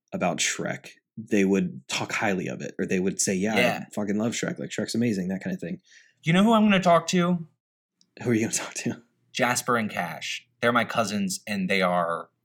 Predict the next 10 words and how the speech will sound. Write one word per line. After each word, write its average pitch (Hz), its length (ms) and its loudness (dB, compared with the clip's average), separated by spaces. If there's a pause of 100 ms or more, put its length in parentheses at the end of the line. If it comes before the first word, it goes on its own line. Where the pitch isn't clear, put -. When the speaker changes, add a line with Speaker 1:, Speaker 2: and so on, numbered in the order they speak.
(200)
Speaker 2:
like, 90 180 -6 (220)
sixteen 123 880 -2 (160)
or - 60 -8
fifteen 151 880 -2
and 95 340 0 (440)
eleven 110 460 2
or 131 100 2
something 139 340 -6
like 131 180 -4
that. 139 300 -4